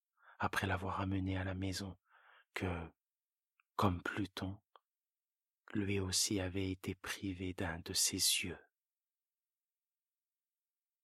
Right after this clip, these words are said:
Cette circonstance, toutefois, ne fit que le rendre plus cher à ma femme,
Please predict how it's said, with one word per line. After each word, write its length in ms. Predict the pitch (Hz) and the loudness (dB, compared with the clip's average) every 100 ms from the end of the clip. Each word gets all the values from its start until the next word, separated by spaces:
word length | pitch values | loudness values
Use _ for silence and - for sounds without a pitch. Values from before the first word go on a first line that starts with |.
| _ _ _ _ _ _ _ _ _ _ _ _ | _ _ _ _ _ _ _ _ _ _ _ _
Cette 360 | - - 90 - | -2 0 0 4
circonstance, 1040 | - - - - 85 - 101 92 90 - | 6 6 -2 -2 0 0 -2 -2 -4 -6
toutefois, 600 | - 110 - - 98 101 _ _ _ _ _ _ _ _ _ _ _ | -6 -8 -6 -4 -4 -4 _ _ _ _ _ _ _ _ _ _ _
ne 160 | - 95 | 0 0
fit 240 | - - | 0 -4
que 140 | - 104 | 0 0
le 120 | 101 | 2
rendre 500 | 98 98 101 95 98 | 2 2 0 0 -2
plus 240 | - - | -2 -2
cher 420 | 101 - 107 98 101 | 4 6 4 0 2
à 80 | |
ma 160 | 98 95 | 2 0
femme, 580 | - - 95 98 101 | -2 -2 0 0 -6